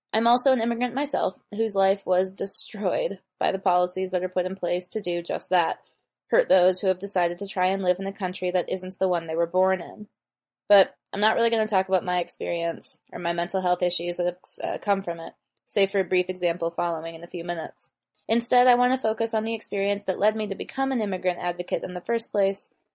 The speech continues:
and then the situation more generally. I lived in rural Senegal from twenty fourteen to twenty sixteen,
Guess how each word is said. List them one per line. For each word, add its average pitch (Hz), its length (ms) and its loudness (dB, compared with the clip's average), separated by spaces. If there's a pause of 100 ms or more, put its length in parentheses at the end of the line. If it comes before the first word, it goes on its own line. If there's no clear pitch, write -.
(140)
and 208 140 0
then 190 140 2
the 190 60 0
situation 175 640 -2
more 170 140 -2
generally. 170 560 -4 (720)
I 254 80 6
lived 320 260 4
in 370 100 2
rural 233 260 4
Senegal 190 540 0
from 208 180 -4
twenty 226 260 0
fourteen 190 480 -2
to 190 80 -6
twenty 175 240 -4
sixteen, 208 680 -4